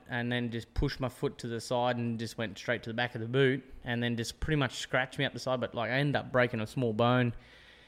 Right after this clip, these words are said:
in, I, I can't remember the name of tal-, talus five or whatever it is. So it's a small bone on the outside of the foot,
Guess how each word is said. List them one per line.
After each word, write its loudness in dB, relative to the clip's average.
in, 4
I, -4
I -4
can't -6
remember -2
the 0
name 0
of -6
tal-, -2
talus 0
five 0
or -2
whatever 0
it 0
is. 0
So -4
it's -8
a -10
small 0
bone 2
on -2
the -2
outside -2
of -2
the -6
foot, 0